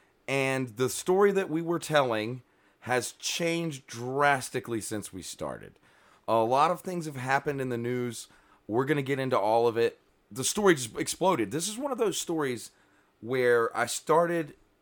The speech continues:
having it with an idea, and I was like, "I'm going to investigate this thing." And by the end of it, I found myself investigating a completely different thing and everything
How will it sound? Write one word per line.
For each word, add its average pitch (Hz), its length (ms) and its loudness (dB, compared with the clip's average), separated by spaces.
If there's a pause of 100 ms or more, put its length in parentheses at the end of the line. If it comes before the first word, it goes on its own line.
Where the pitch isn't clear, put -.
(140)
having 131 380 0
it 123 120 -8
with 131 140 -2
an 131 80 -2
idea, 117 460 0
and 110 100 0
I 110 40 2
was 107 140 -6
like, 101 100 -10
"I'm 120 140 -6
going 127 200 -2
to 120 100 -2
investigate 113 640 -4
this 104 180 -8
thing." 90 360 -4 (260)
And 101 120 -6
by 117 160 4
the 107 160 -6
end 156 200 -4
of 110 120 -2
it, 110 220 -2 (320)
I 101 80 -4
found 123 260 0
myself 113 380 -2
investigating 107 680 -2
a 98 60 -8
completely 131 500 -6
different 120 360 -2
thing 95 400 -2 (460)
and 98 400 -2 (160)
everything 120 580 -2